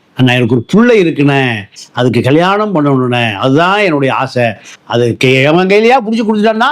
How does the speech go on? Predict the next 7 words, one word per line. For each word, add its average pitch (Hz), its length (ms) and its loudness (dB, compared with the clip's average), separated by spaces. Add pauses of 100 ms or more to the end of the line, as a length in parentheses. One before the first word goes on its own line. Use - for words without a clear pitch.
(140)
நான் 160 300 2
செத்தாலும் 262 560 2
மோட்சத்துக்கு 233 480 0
போயிருவேண்ணே." 175 600 0 (240)
பொண்டாட்டி 196 400 2
புருஷனும் 185 420 2
அழுகுறாங்க. 175 520 0